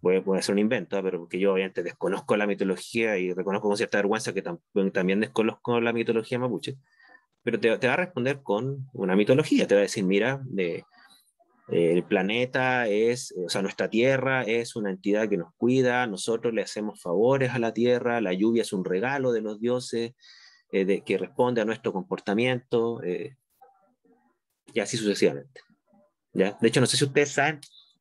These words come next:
cuando ocurrió el gran terremoto de Valdivia, hubo un caso que fue bien polémico, ¿eh?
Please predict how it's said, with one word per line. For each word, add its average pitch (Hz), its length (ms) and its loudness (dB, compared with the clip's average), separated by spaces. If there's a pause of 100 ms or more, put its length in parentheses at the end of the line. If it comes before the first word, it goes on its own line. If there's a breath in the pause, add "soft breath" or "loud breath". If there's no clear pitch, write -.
cuando 107 280 0
ocurrió 104 280 2
el 143 100 0
gran 131 260 0
terremoto 147 440 0
de 147 60 2
Valdivia, 131 520 0
hubo 131 80 0
un 117 120 -6
caso 147 240 -4
que 104 80 -4
fue 117 160 -2
bien 139 200 0
polémico, 107 500 0
¿eh? 127 80 -10